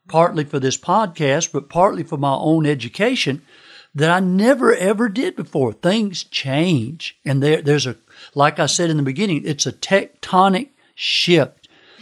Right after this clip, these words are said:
in how people access information in this world. It's away from the mainstream media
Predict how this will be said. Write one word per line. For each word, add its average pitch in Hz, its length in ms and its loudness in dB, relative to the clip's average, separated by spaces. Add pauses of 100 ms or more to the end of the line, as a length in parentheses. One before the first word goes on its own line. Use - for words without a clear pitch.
(120)
in 151 160 -4
how 170 260 -2
people 170 480 -4
access 151 680 -2
information 143 800 -2
in 127 100 0
this 123 180 -4
world. 180 260 2 (220)
It's - 220 -6
away 143 480 2
from 208 240 -4
the 156 80 0
mainstream 160 640 -4
media 147 500 -2